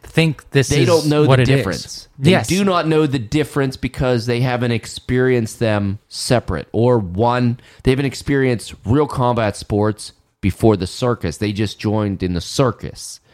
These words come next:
Speaker 2: And now they have no idea which is which. And
Speaker 1: Since we don't have the ability to properly separate the two,
Speaker 2: Yeah.
Speaker 1: then I feel it's probably better if we just do away with it. And here's another point.
Speaker 2: Okay.
Speaker 1: What do you always say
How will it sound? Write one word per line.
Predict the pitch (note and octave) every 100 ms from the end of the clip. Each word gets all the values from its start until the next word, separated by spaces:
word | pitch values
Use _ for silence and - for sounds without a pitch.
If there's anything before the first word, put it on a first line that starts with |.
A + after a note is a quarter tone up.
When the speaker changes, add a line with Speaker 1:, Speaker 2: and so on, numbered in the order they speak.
| _ _ _ -
Speaker 2:
And | G2
now | A#2+ B2
they | A#2
have | G2+ F2+
no | G2+ A#2
idea | A2+ F#2+ C3 D3+
which | F#2+ F#2+ -
is | D#2
which. | F2 F#2 G2+ -
And | D#2+ C#2+ C#2+ D2 C#2+ - - - - - _ -
Speaker 1:
Since | - A3 C4
we | - A#3
don't | G#3 G3
have | G3 F3
the | F#3
ability | B2+ D#3 F3+ E3+ C#3 B2+ A#2
to | C3+
properly | - D3 D3+ D#3 C3+ C3
separate | - - F3 E3 E3+ F3+ F3+ -
the | F3
two, | - F#3+ G#3 A3 _
Speaker 2:
Yeah. | - B2
Speaker 1:
then | D#3 D3+
I | D3+
feel | C#3 E3+ D#3+ D3
it's | -
probably | - D#3+ D#3 D3
better | B2 D3 C#3 C3+
if | B2+ -
we | C3+
just | A#2+ A#2+ D#3+ -
do | D3+ C3+
away | C3 B2+
with | B2 G#2+
it. | B1+ - - -
And | B2
here's | G#2+ F3+ E3+
another | F3+ G3+ F#3
point. | - C3+ F2 - _ -
Speaker 2:
Okay. | E2+ C2 - - - - _ _ _
Speaker 1:
What | - C#3 A3
do |
you | B3 A3+ A#3+
always | A3+ G#3+ G3 F3
say | - E3 D3+ C#3 A#2+